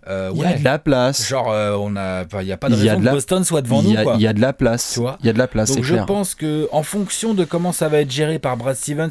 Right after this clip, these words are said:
Speaker 1: et j'ai quand même confiance en lui pour que ça gère bien, mais ce que je veux dire, c'est que même s'il gère bien, même si tactiquement il va nous faire des miracles, eh, le talent, tu perds beaucoup.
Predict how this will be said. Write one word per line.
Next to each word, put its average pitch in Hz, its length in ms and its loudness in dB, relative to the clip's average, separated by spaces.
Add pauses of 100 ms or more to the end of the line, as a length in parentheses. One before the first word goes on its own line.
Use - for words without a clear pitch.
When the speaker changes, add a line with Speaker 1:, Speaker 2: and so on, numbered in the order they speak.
Speaker 1:
et 110 60 -6
j'ai 98 140 -8
quand 127 100 -4
même 143 120 -4
confiance 165 400 -8
en 160 60 -4
lui 165 140 -4
pour 139 140 -14
que - 60 -16
ça 127 140 -8
gère 113 220 -6
bien, 139 300 -6 (680)
mais 123 60 -6
ce - 80 -6
que 165 80 -4
je 156 80 -2
veux 175 100 2
dire, 185 180 0
c'est 143 120 -6
que 143 120 -4
même 240 240 0
s'il 233 240 -2
gère 180 200 0
bien, 151 260 -8 (500)
même 208 340 2
si 202 260 -4
tactiquement 185 560 -4
il 185 80 2
va 135 120 2
nous 139 120 0
faire 151 240 -2
des 135 140 -2
miracles, 143 560 -4 (440)
eh, 139 220 2
le 131 140 0
talent, 143 420 -2
tu - 180 -6
perds 143 280 -2
beaucoup. 143 420 -2